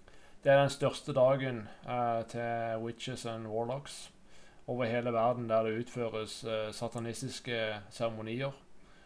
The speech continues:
og gjøres åndelige angrep på kirken og deres samfunn. Eh, gresskaret, det representerer demonen, eh, Oshun, som er en type Jezebel i Santeria.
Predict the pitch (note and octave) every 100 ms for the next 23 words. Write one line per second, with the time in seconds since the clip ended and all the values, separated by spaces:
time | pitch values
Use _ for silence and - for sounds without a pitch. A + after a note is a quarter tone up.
0 | - - - A#2 A2+ A2+ A#2 - A#2 A2
1 | A2 A#2 B2+ - G#2+ G#2+ G#2+ C3 - -
2 | - A#2 - A#2 - - A#2+ A2 G#2+ G#2+
3 | - G#2 F#2+ A#2 C#3 - - - - -
4 | - - - - - - - - - -
5 | - A#2 A2 A2+ C3 C3+ A#2 - C#3 C#3+
6 | D#3 C#3 A#2+ B2 A#2+ - A#2+ A#2 A#2 A#2+
7 | A#2+ A2 A2+ G#2 A2 G#2+ B2 C3+ C#3 A2+
8 | - - - G#2 G2+ G#2 - C3 C3+ -
9 | D3 D#3+ D3 - - - - - - -
10 | B2 A2 A#2 A2+ A2 - A#2 A2 A2 A2
11 | - A#2+ B2+ B2+ A2 G#2+ G#2+ G#2 G#2 -
12 | A2 G2+ A2+ G#2+ A2 A2 A#2+ C3